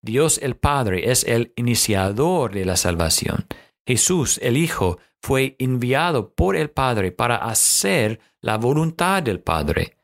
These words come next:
Este verdaderamente Dios y verdaderamente hombre soportó el castigo de nuestro pecado y venció la muerte. El Espíritu Santo es enviado por el Padre y el Hijo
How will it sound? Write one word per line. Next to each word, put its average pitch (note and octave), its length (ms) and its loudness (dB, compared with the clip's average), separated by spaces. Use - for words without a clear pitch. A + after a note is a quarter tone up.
Este E3 460 -2
verdaderamente D#3+ 960 0
Dios G2+ 460 0
y B2+ 100 -6
verdaderamente D#3 1000 0
hombre F#2+ 480 2
soportó D3+ 960 0
el A#2 180 -4
castigo E3+ 600 0
de C3+ 120 4
nuestro A2+ 400 0
pecado F2 540 0
y D3 260 2
venció G#2+ 760 0
la F#2+ 200 2
muerte. E2+ 600 0
El - 140 -2
Espíritu F#2+ 440 0
Santo D3 460 0
es G2 220 0
enviado A#2 520 0
por F#3 240 2
el D#3+ 140 -2
Padre F#2 600 -2
y E3+ 180 0
el D#3+ 100 2
Hijo G#2+ 480 -2